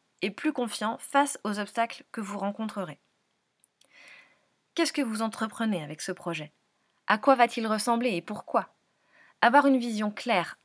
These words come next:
dès le démarrage de votre projet va vous aider à prendre les bonnes décisions tout au long du processus.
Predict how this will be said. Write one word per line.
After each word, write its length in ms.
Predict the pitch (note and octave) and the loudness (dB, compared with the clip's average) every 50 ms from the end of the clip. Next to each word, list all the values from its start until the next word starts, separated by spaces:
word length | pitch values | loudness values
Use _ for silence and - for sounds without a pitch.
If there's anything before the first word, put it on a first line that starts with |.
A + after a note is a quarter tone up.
| - | -20
dès 220 | - F#3 - C4+ C#4 | -10 -2 2 2 2
le 80 | B3 | 2
démarrage 460 | A3 B3+ A#3+ A3+ A3 G3+ G3 G3 F#3 | 2 2 4 4 6 6 6 4 2
de 80 | E3 E3+ | 0 -4
votre 260 | D#3 D#3 - - E3 | -6 -6 -8 -8 -12
projet 360 | - - - F#3+ G3+ B3+ D4+ | -10 -8 -6 -4 0 2 4
va 120 | C4+ A3 F#3+ | 4 4 4
vous 220 | F#3 G3+ G3+ G#3+ | 2 0 -2 -2
aider 200 | A#3+ A#3 C#4 D#4 | -2 2 4 6
à 80 | C4 G3 | 6 6
prendre 460 | - - - - D4+ D4 A#3+ A3+ G3+ | 4 2 2 6 6 6 6 4 0
les 140 | E3 F3+ F3 | -4 -4 -4
bonnes 260 | E3+ G#3+ B3 C4 B3 | 0 0 0 0 0
décisions 500 | A3+ A3+ - - G3 F#3 G#3 A#3+ C4 C#4 _ _ - | -2 -4 -6 -6 -6 -6 -4 -4 -6 -8 _ _ -6
tout 240 | - D#4+ D#4+ - D4 | -2 -2 0 0 2
au 60 | B3+ | 2
long 140 | A#3 A#3+ A#3+ | 2 2 0
du 140 | A3+ A#3 | -2 -4
processus. 720 | G#3 - A3+ G#3 - G3+ F#3 - - - - - - - | -8 -8 -8 -8 -8 -8 -10 -10 -10 -12 -12 -14 -16 -18